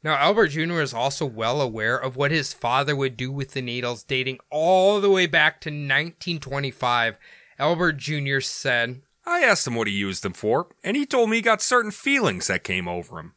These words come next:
Speaker 2: And every time he did that, he would have to go into a bedroom or someplace and stick those needles into his body."
Speaker 1: <sighs> He also told Albert Junior,
Speaker 2: "When I can't stick them in myself, I like to torture other people with them."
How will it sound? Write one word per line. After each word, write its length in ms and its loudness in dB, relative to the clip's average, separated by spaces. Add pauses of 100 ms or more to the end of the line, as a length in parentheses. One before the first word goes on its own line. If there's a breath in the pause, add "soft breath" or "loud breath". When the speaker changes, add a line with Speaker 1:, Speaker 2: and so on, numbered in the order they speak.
(140)
Speaker 2:
And 120 -6
every 160 0
time 180 2
he 80 0
did 280 0
that, 300 4
he 120 -4
would 100 0
have 140 2
to 60 -8
go 220 2
into 220 4
a 40 2
bedroom 460 0
or 60 -2
someplace 640 -2
and 100 -4
stick 280 -2
those 200 2
needles 380 2
into 160 0
his 120 0
body." 480 2 (120)
Speaker 1:
<sighs> 80 -6 (680 loud breath)
He 160 -2
also 480 2
told 380 0
Albert 300 -2
Junior, 500 -8 (140)
Speaker 2:
"When 180 -2
I 120 0
can't 340 -2
stick 380 0
them 140 -4
in 140 -8
myself, 560 0
I 80 0
like 220 -6
to 100 -10
torture 480 -4
other 200 -4
people 380 -10
with 200 -8
them." 240 -8